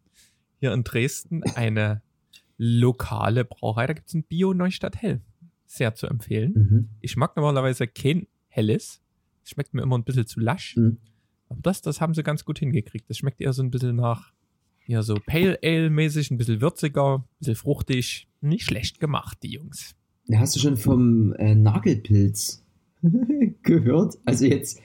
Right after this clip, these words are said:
Speaker 2: jetzt nie vom Nagelpilz im Sinne von, <laughs> sondern das, äh, das Getränk.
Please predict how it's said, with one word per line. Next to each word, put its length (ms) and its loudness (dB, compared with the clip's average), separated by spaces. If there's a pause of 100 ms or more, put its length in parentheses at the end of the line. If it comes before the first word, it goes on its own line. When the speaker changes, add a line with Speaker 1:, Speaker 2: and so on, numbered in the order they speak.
Speaker 2:
jetzt 260 4
nie 260 6
vom 380 4 (280)
Nagelpilz 1040 4
im 220 4
Sinne 420 4
von, 480 4
<laughs> 1800 -4
sondern 460 8
das, 320 2
äh, 220 6
das 220 0
Getränk. 460 0